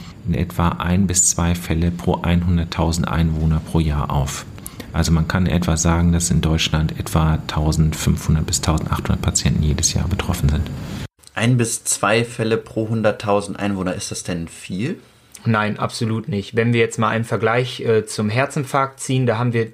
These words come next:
Speaker 3: die Zahl dreihundert. Also sehen wir, dass es wirklich sehr, sehr gering ist.
Speaker 2: Also dreihundert von hunderttausend
Speaker 3: Tausend, ja.
Speaker 2: Einwohnern.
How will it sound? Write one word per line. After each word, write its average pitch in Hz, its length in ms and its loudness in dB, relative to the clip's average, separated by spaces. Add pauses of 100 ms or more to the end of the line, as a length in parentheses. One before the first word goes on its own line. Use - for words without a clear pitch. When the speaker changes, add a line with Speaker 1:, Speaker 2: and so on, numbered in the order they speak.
Speaker 3:
die 110 180 -8
Zahl 117 320 2
dreihundert. 117 840 2 (600)
Also 110 480 4
sehen 120 400 4
wir, 117 120 4
dass 110 180 2
es 110 160 -8
wirklich 113 480 -2
sehr, 113 260 2
sehr 98 160 2
gering 95 340 -4
ist. 98 220 -10 (240)
Speaker 2:
Also 90 220 -8
dreihundert 107 580 0
von 98 220 -6
hunderttausend 104 800 0
Speaker 3:
Tausend, - 60 -16
ja. - 60 -2
Speaker 2:
Einwohnern. 117 600 2